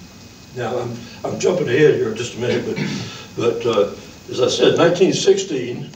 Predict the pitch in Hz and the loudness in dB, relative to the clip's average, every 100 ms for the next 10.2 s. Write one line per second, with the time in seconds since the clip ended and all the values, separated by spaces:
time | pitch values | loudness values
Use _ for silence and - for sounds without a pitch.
0 | - - - - - - 165 165 - 131 | -20 -20 -20 -18 -16 -8 0 2 4 2
1 | 123 - 143 123 135 127 135 117 - 160 | 0 2 2 4 2 0 -2 -4 0 2
2 | 139 131 117 113 - - 143 - 107 110 | 4 6 4 2 -2 0 2 0 -2 -2
3 | 131 113 107 107 - - - - - - | -4 -4 -4 -4 -6 -10 -16 -18 -16 -8
4 | 110 - 123 127 131 170 190 175 - - | -6 4 4 6 4 2 2 0 -2 -10
5 | - 139 - 160 - 139 143 - - - | -12 -6 2 4 6 4 0 0 -2 2
6 | 202 - - 165 139 - 120 - 220 - | 4 4 2 -4 -8 -6 -6 -4 -2 -2
7 | - - - - - - - - - - | -6 -12 -14 -18 -20 -20 -20 -20 -20 -20
8 | - - - - 131 143 143 - - - | -18 -14 -14 -6 2 2 2 -6 -18 -20
9 | - - - - - - - - 170 - | -20 -20 -20 -20 -20 -14 -8 0 2 2
10 | - - | -2 -8